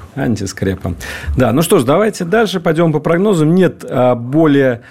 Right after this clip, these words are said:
известных прогнозистов, а, тем, кому всё время приковано внимание, чем Ротшильды и их, а, знаменитый журнал The Economist, а, ко-, э, который всегда публикует достаточно таинственно, иногда и,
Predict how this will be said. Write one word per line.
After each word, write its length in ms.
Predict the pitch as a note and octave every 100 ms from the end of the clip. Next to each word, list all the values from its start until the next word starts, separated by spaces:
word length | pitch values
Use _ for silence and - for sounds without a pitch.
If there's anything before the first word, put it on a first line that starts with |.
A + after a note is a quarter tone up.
| - - - -
известных 720 | B2+ C3 C#3+ E3 D#3+ - A#2
прогнозистов, 880 | C#3 A#2+ C3 C3+ D#3 G#3+ - A2 -
а, 240 | A#2+ A2+
тем, 300 | A2+ - C#3
кому 280 | A#2+ B2+ B2+
всё 180 | A#2 B2+
время 260 | C3 B2+ A2
приковано 480 | A#2+ D3+ C#3 B2
внимание, 560 | A#2+ C3 E3 A#3 F3 B2+
чем 320 | - C3+ A#2+ -
Ротшильды 800 | B2+ C#3 C#3+ - E3+ F3+ G3
и 240 | F#3+ B2+ C#3
их, 200 | D#3+ -
а, 280 | B2+ A#2+ A#2
знаменитый 500 | G#2+ A#2+ C3+ A#2 G#2+
журнал 320 | A2 A#2+ G#2+
The 200 | F#2+ A#2 -
Economist, 800 | A2 - A#2+ G#2 A#2 D#3+ D#3+ -
а, 240 | C#3 B2+ A#2+ - -
ко-, 120 | C3 A#2+
э, 320 | B2 A#2 A#2
который 360 | A2 A#2+ D3+ C#3+
всегда 400 | - A#2+ B2 D#3+
публикует 440 | D#3+ A#2+ A#2+ C#3+
достаточно 520 | A2 A#2+ A#2 B2 - G2
таинственно, 640 | A2 B2+ G3+ F3+ - D3+
иногда 360 | A#3+ F#3 E3 C#3
и, 220 | A#2+